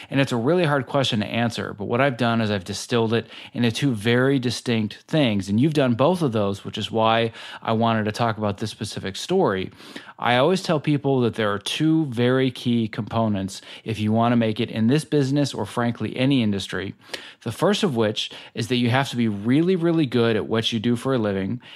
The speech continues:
And the second is that people have to know that you exist. And if you have one or the other, you're not going to make it. Because there are a lot of people, especially in our industry, which is full of so many introverted people,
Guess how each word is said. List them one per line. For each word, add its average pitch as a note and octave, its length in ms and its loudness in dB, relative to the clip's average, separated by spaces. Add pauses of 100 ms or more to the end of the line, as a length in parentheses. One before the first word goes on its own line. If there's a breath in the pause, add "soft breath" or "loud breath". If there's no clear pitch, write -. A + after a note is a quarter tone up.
(140 loud breath)
And A2+ 100 -2
the A2 60 0
second D3+ 420 0
is A2 120 -2
that A2+ 180 0
people D#3 420 0
have A#2 420 -2
to C3 120 0
know A2 220 2
that G2 160 -4
you G2+ 120 -4
exist. G2+ 600 -6 (320 loud breath)
And A#2+ 120 2
if A2+ 140 0
you A2+ 100 0
have C3+ 320 2
one B2+ 200 2
or B2 80 2
the A#2 180 2
other, D#3 240 2
you're A2 160 2
not G#2 220 0
going G#2 200 -2
to G2 60 0
make F#2+ 240 -2
it. - 180 -14 (360 loud breath)
Because A#2 260 -4
there B2 180 4
are A#2 60 4
a A2+ 40 2
lot B2 340 4
of D#3+ 140 -2
people, G#2+ 360 -2
especially C3 720 0
in A2+ 80 0
our A#2+ 240 2
industry, A2 500 -2
which G2+ 200 -6
is - 160 -8
full B2+ 240 0
of G2+ 100 -4
so C3+ 200 0
many C3+ 200 2
introverted C3+ 680 0
people, G#2 480 -2